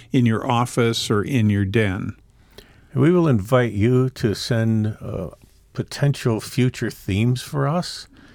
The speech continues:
Speaker 2: because we wanna also respond to questions, not just our perception of what might be needed, but to actually respond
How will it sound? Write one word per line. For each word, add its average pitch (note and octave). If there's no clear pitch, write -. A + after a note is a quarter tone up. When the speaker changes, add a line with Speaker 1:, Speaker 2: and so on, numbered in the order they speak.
Speaker 2:
because C3
we C#3+
wanna D#3
also C#3
respond F#2+
to G2
questions, A#2
not G#2
just A2
our F#2
perception -
of F2+
what G2+
might F#2+
be F2+
needed, G2
but G#2
to F#2+
actually G2+
respond F#2